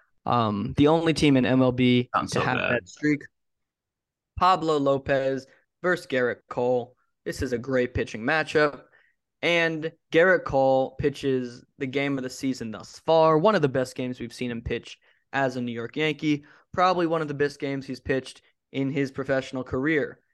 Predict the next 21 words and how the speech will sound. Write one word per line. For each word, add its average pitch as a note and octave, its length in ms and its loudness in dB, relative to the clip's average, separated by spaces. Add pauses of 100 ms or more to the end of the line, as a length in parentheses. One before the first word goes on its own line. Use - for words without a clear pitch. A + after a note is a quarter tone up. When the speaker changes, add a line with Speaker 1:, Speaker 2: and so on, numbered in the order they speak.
Speaker 1:
Nine E3 360 0
innings, C#3 580 -4 (220)
hundred E3+ 400 -4
and B2+ 100 -2
nine B2+ 240 -6
pitches, B2+ 640 -8 (220)
two F#3+ 260 -4
hits, B2+ 380 -6
no D#3 180 0
runs, B2+ 420 -2
one C3+ 300 -6
walk, C3 400 2 (300)
ten E3+ 240 -2
Ks, C3 520 0 (240)
complete C#3 540 -2
game, C3+ 540 -2 (180)
shutout, B2+ 720 0
beautiful. C#3 640 -2 (380)
All F#3+ 220 6
the C#3+ 120 4
runs C3 560 0